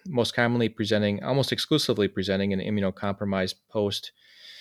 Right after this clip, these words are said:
external auditory canal or temporal bone malignancy, ear canal foreign body, C S F leak,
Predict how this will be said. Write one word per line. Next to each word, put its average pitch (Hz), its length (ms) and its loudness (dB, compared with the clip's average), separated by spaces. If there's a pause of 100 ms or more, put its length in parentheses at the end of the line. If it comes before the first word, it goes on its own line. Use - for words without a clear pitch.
(440)
external 127 380 2
auditory 113 340 4
canal 107 260 2
or 101 60 4
temporal 113 340 0
bone 104 240 4
malignancy, 120 720 0 (600)
ear 127 160 8
canal 120 340 2
foreign 110 340 2
body, 104 400 2 (540)
C - 220 0
S 113 120 2
F 110 240 2
leak, 123 380 -8